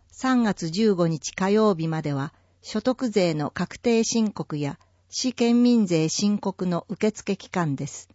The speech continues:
所得の情報は、国民健康保険税、後期高齢者医療保険料の軽減判定のほか、高額療養費の自己負担限度額の区分判定にも使われます。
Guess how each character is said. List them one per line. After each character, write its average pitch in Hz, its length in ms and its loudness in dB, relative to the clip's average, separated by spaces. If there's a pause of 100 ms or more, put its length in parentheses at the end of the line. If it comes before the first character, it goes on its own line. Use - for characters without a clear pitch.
(1300)
所 - 200 -4
得 254 240 2
の 247 140 6
情 226 260 4
報 208 260 2
は、 190 220 0 (340)
国 247 320 0
民 247 220 4
健 226 220 0
康 214 300 0
保 202 140 -4
険 185 260 0
税、 143 300 -4 (380)
後 254 220 4
期 - 160 -16
高 220 260 2
齢 208 200 2
者 175 160 -2
医 160 100 0
療 202 280 4
保 190 180 -2
険 202 220 2
料 151 240 0
の 143 220 -4 (260)
軽 233 240 0
減 226 240 2
判 202 260 0
定 190 280 0
の 175 120 0
ほ 156 140 -4
か、 156 240 -8 (680)
高 269 280 6
額 247 240 2
療 226 300 6
養 220 200 4
費 185 200 -4
の 151 200 -4 (220)
自 202 160 -4
己 240 160 2
負 - 100 -10
担 170 280 0
限 202 260 2
度 214 100 2
額 170 260 -2
の 147 140 -2
区 233 200 -2
分 202 240 2
判 185 260 -2
定 196 260 0
に 185 120 0
も 147 120 -2
使 - 260 -4
わ 156 140 0
れ 151 120 -2
ま 147 120 -4
す。 - 240 -14